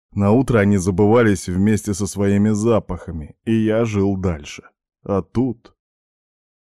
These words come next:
Если бы от этого парня не пахло другим парнем,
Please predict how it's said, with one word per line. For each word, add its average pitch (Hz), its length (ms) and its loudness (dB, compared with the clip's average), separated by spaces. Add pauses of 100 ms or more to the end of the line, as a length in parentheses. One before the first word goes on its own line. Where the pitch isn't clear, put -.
Если 113 400 2
бы 104 200 4
от 101 140 0
этого 101 320 2
парня 101 440 2
не 98 160 2
пахло 101 400 0
другим 104 460 0
парнем, 82 540 -4